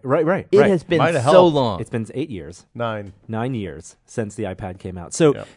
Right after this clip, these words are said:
Speaker 1: Texture, you may not have heard of it, but you may have heard its previous iteration. We actually have covered before and tested. It was called Next Issue. Do you remember this?
Speaker 3: Yeah.
Speaker 1: Next Issue was a company that they had an app, and you paid a subscription service to get,
Speaker 3: Mm-hmm.
Speaker 1: uh, a buffet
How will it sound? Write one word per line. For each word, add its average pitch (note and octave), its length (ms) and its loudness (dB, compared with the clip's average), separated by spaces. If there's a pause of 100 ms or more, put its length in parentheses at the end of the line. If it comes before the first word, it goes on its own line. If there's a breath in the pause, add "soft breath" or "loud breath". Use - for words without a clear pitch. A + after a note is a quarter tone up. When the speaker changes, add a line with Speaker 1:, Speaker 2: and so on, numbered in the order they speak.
Speaker 1:
Texture, A#2+ 760 -2
you C#3+ 200 -8
may D#3+ 120 0
not F#3 140 0
have D3+ 120 -4
heard E3 200 -6
of C#3+ 80 -6
it, G#2+ 80 -6
but C3+ 160 -6
you B2+ 80 -6
may C#3+ 140 -2
have F#3+ 140 -4
heard C#3+ 200 -10
its A2+ 160 -18
previous D3+ 560 -6
iteration. B2+ 440 -4
We G#3+ 60 -4
actually B2+ 360 -6
have A2 240 -6
covered C#3+ 320 -8
before G#2+ 240 -8
and F#2+ 80 -10
tested. C3+ 220 -10
It - 20 -6
was F#2+ 100 -12
called A#2+ 220 -6
Next A#2 480 -8
Issue. - 340 -10
Do - 100 -20
you G2+ 60 -8
remember B2 180 -4
this? F#3+ 240 -6 (160 loud breath)
Speaker 3:
Yeah. A#2 280 -4
Speaker 1:
Next D3 260 -4
Issue D3 380 -2
was B2+ 160 -2
a - 20 -18
company A#2 460 -4
that G#2+ 220 -8
they G#2+ 80 -8
had D3+ 120 -2
an C3+ 80 -16
app, A#2 380 -6
and A2 80 -14
you G#2 60 -16
paid A#2+ 180 -12
a - 20 -12
subscription - 540 -10
service G2+ 380 -4
to A#2 100 -12
get, G#2 220 -6
Speaker 3:
Mm-hmm. - 420 -20
Speaker 1:
uh, G#2+ 260 -8
a G#2+ 60 -14
buffet A#2 720 -4